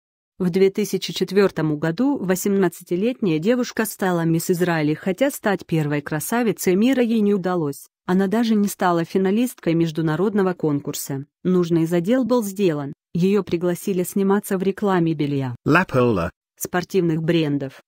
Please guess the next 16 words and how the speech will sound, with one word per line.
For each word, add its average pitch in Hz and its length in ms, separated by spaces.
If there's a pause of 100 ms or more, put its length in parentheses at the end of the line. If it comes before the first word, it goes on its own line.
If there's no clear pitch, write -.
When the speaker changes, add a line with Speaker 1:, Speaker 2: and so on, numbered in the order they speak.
Speaker 2:
Arena. 95 580 (120)
Speaker 1:
и 151 240 (140)
Speaker 2:
Danza. 82 500 (140)
Speaker 1:
и 196 100
других 185 440
марок, 156 420 (180)
а 190 140
также 185 320
позировать 185 560
для 175 140
журналов. 160 520 (460)
В 190 80
отличие 208 520
от 170 100
Бар 170 300
Рафаэли, 156 640